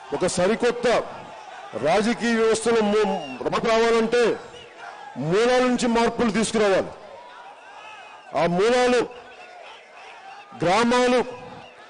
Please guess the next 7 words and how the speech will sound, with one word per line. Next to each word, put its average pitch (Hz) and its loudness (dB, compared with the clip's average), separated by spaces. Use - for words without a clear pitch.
దేశానికి 240 2
పట్టుకొమ్మలు 220 2
అంటారు. 151 0
అలాంటి 220 0
గ్రామాలకి 240 2
ఈ 185 2
రోజున 226 2